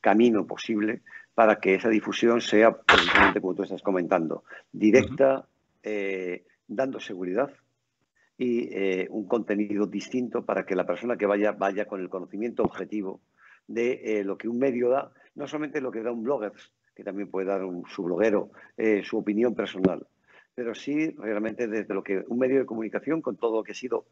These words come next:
Speaker 1: eh, eternamente, eh, la canción de decir,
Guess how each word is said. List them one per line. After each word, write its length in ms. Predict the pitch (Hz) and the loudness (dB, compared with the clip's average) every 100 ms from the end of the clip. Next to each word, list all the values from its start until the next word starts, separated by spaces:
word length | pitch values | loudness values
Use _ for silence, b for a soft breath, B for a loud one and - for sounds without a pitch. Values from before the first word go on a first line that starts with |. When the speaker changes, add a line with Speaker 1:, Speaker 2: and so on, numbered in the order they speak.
| _ - | _ -8
Speaker 1:
eh, 360 | 82 85 87 | -2 0 0
eternamente, 760 | 80 - 113 113 110 101 - 87 b b b - | -2 -2 0 0 -2 -4 -8 -16 b b b -6
eh, 560 | 107 107 98 98 95 | -4 -2 -4 -6 -6
la 200 | 85 95 | -2 -4
canción 600 | 87 98 82 117 117 85 | -2 -6 -4 -4 -4 -4
de 120 | 85 85 | -6 -6
decir, 320 | 80 92 | -6 -10